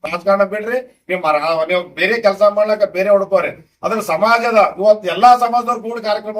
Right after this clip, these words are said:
ಮಾಡಿದಕ್ಕ ನಿಮ್ಮ ಹೊಟ್ಟೆ ಕಿಚ್ಚಲಿಂತ ಮಾತಾಡೋದು ತಡಿಬೇಕಂತೇಳಿ ಇವತ್ತು ನಾವು ಹೇಳ್ತಾ ಇದ್ದೇವೆ.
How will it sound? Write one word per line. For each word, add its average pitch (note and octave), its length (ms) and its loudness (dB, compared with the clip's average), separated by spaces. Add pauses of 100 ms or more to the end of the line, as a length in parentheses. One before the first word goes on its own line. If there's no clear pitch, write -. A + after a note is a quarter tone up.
ಮಾಡಿದಕ್ಕ G#3+ 400 -2 (480)
ನಿಮ್ಮ G3 140 0
ಹೊಟ್ಟೆ E3+ 380 0
ಕಿಚ್ಚಲಿಂತ A3 540 -6
ಮಾತಾಡೋದು F#3+ 760 0
ತಡಿಬೇಕಂತೇಳಿ G3 1000 0
ಇವತ್ತು F3 220 -2
ನಾವು E3 180 -2
ಹೇಳ್ತಾ D#3 240 -4
ಇದ್ದೇವೆ. F3+ 460 -8